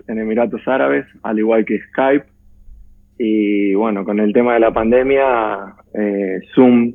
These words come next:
se empezó a utilizar y mucho. Y bueno, gracias a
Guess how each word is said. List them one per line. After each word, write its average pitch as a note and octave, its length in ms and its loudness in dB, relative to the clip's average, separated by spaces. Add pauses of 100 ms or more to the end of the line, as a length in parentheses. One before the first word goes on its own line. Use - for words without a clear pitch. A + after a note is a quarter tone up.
(120)
se C3+ 80 -2
empezó A2 260 2
a B2 40 6
utilizar A2+ 540 4 (140)
y B2 80 -4
mucho. C3 600 4 (540)
Y G2+ 440 4
bueno, G#2+ 260 2
gracias A#2 360 2
a G#2 320 2